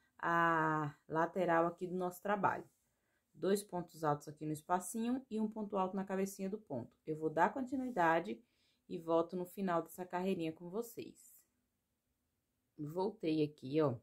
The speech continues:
Trabalhei por toda a volta aqui do meu trabalho, como mostrei pra vocês, ó.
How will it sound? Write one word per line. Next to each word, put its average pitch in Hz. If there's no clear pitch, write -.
Trabalhei 143
por 156
toda 175
a -
volta 160
aqui 147
do 143
meu 151
trabalho, 139
como 139
mostrei 139
pra 131
vocês, 127
ó. 117